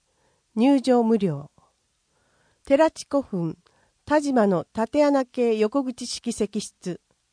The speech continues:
日時、二月八日土曜日、午後一時三十分から三時。講師、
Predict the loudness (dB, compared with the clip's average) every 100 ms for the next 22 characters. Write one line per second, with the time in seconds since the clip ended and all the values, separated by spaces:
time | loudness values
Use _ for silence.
0 | _ _ _ _ -2 0 0 -4 -6 -10
1 | _ _ _ 2 4 4 2 0 2 0
2 | 0 2 2 0 -4 -10 -16 _ 2 4
3 | 4 2 -4 -4 0 0 0 -4 -2 -2
4 | -2 -6 -6 -4 -4 -4 -10 -16 _ _
5 | _ _ _ _ 0 2 4 0 -12 -16